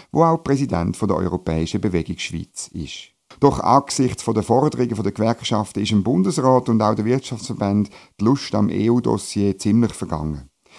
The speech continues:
Zumindest will man es den Wählern nicht zumuten. Man wartet auch dort ab. Bei den Wirtschaftsverbänden droht zudem die Spaltung, weil Konzerne, organisiert beim Dachverband Economy Suisse oder bei Swiss Holdings,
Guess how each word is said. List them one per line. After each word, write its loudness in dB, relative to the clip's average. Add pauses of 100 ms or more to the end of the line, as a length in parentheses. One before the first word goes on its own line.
(160)
Zumindest 4
will 2
man 4
es -6
den -2
Wählern 4
nicht 2
zumuten. 2
Man -10
wartet -4
auch 0
dort -4
ab. -12 (760)
Bei 4
den 6
Wirtschaftsverbänden 4
droht 4
zudem 2
die -2
Spaltung, -2
weil -2
Konzerne, -2
organisiert 0
beim -2
Dachverband -2
Economy 2
Suisse -4
oder -4
bei -6
Swiss -6
Holdings, 0